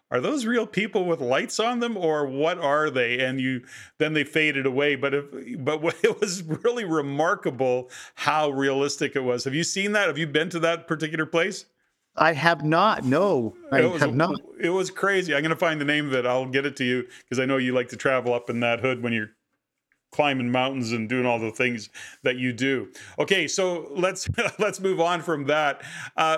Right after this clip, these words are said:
Speaker 1: you know, Randy, when you think about, uh, real estate investors and, you know, the opportunity that investors have in this market, the need for realtors. How does one, you know, I talked about it briefly, it's find, hard to find them,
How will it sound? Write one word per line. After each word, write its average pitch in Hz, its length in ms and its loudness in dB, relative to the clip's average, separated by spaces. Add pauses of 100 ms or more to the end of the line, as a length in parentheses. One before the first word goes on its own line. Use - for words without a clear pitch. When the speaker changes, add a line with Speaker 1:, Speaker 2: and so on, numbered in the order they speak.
Speaker 1:
you 180 80 -2
know, 175 400 0
Randy, 180 460 0
when 170 220 -2
you 165 100 -4
think 190 220 -2
about, 160 520 -2
uh, 165 60 -2
real 147 240 0
estate 143 300 0
investors 123 680 -2 (100)
and, 123 600 0 (200)
you 143 160 -2
know, 123 240 0 (100)
the 120 460 -2 (240)
opportunity 143 640 0
that 123 300 0
investors 131 480 -2
have 127 280 0
in 120 120 -4
this 120 180 -4
market, 123 540 0 (300)
the 123 100 -2
need 131 480 0
for 120 200 -4
realtors. 123 720 -2 (300)
How 196 220 0
does 190 280 -2
one, 156 460 -2
you 143 100 -2
know, 135 80 -2
I 135 80 0
talked 151 340 -2
about 139 180 0
it 123 120 -6
briefly, 139 360 -2
it's 120 140 -6
find, 143 340 -2
hard 147 380 -2
to 131 80 -4
find 147 340 0
them, 120 220 -6